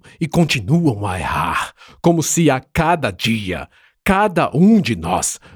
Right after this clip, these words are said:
nos uníssemos novamente para matar César. E o juiz podia tudo. E nesse dia, nessa manhã,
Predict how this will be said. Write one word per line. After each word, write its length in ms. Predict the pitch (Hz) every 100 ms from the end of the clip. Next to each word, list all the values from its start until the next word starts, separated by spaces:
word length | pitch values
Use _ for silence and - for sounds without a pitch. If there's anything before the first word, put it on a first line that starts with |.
| _
nos 180 | 180 170
uníssemos 680 | 156 139 254 - 117 87 92
novamente 760 | 117 120 82 76 80 - - _ _ _
para 180 | 90 110
matar 680 | 160 147 127 104 90 - - _ _ _
César. 720 | - - 90 69 73 69 - _ _ _ _ _ _ _ _ _ _ _ _ _ _ _ _ _
E 120 | 87 101
o 60 |
juiz 420 | 92 98 90 113
podia 380 | - 87 71 85
tudo. 480 | - 90 82 - - _ _ _ _
E 80 | 87
nesse 320 | 90 120 -
dia, 460 | 98 95 87 65 - _ _ _ _
nessa 420 | 80 104 - 117
manhã, 460 | 104 80 73 62